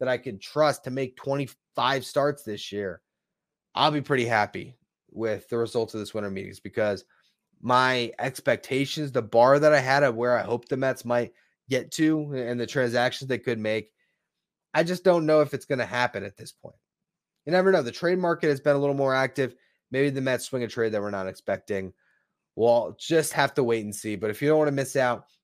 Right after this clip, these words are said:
on any of the news, make sure you become a Locked On Mets insider. You can find the link in the episode description. Follow me on X at Finkelstein Ryan. Follow the show at Locked On Mets.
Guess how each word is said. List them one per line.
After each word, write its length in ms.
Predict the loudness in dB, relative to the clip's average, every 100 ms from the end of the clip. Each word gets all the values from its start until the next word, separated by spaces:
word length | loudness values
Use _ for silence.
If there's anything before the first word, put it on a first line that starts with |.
| -8
on 200 | -8 -8 -8
any 380 | -4 -2 -4 -2
of 220 | -2 -2
the 80 | -4
news, 400 | -4 -2 -4 -4
make 200 | -4 -4
sure 120 | -4
you 100 | -4
become 300 | -6 -4 0
a 60 | 2
Locked 320 | 2 0 0
On 160 | 0
Mets 240 | 0 -2 -2
insider. 420 | -4 2 4 4
You 80 | 2
can 120 | -4
find 260 | -2 -2 -2
the 60 |
link 260 | -4 -6 -10 _ _ -10
in 100 | -2
the 100 | 0
episode 280 | 0 -2 -6
description. 580 | -2 -2 0 0 -2 -4 _ _ 2
Follow 220 | 6 6
me 240 | 6 2
on 320 | 0 -2 -2 -4 -6
X 260 | -4 -4 -8
at 180 | -10
Finkelstein 480 | -8 -10 -10 -6 -4
Ryan. 300 | 0 0 0
Follow 180 | 0 -2
the 60 | 0
show 180 | 0
at 100 | -2
Locked 340 | 0 -2 -2 -8 -6
On 360 | -4 -4 -2
Mets. 380 | 2 2 2 -4